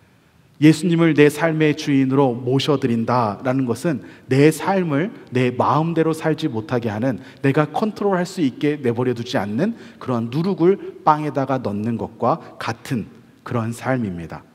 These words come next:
그런데 성경은 무엇이라고 이야기합니까? 바로 요한복음 일 장 십이 절 말씀을 같이 함께 읽겠습니다. 시작. "영접하는 자, 곧 그 이름을 믿는 자들에게는 하나님의 자녀가 되는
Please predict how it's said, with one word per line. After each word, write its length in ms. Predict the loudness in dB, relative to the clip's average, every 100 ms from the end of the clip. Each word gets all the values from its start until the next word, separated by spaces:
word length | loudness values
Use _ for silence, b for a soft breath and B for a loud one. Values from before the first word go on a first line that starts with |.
| _ _ _ _ _ _
그런데 560 | -6 -6 -4 -6 -4 -6 B B B -18
성경은 720 | -6 -2 -2 -2 -2 -4 -4
무엇이라고 600 | -2 -2 -2 -6 -4 -4
이야기합니까? 800 | -4 -4 -6 -8 -10 -8 -8 -8 B B _
바로 240 | -12 -8 -4
요한복음 720 | -4 -4 -6 -10 -10 -8 -10 B B
일 120 | -6
장 240 | -4 -4 -4
십이 300 | -6 -6 -2
절 160 | 0
말씀을 500 | -2 -6 -6 -4 -6 -8 B -12
같이 320 | -12 -8 -8
함께 340 | -10 -8 -6
읽겠습니다. 720 | -6 -10 -14 -16 -18 -18 -18 _
시작. 920 | -10 -6 -6 -6 -10 -16 -8 -6 -8 B B B -4
"영접하는 640 | -2 4 2 2 -2 -2
자, 260 | 0 0 0 B B -4
곧 340 | -2 -2 -4
그 160 | 0 2
이름을 420 | 2 2 2 0
믿는 400 | 0 0 0 -2
자들에게는 720 | -6 -6 -6 -6 -6 -6 -6 B B
하나님의 680 | -4 -2 -2 -4 -6 -4 -6
자녀가 420 | -6 -8 -6 -8
되는 300 | -8 -8 -8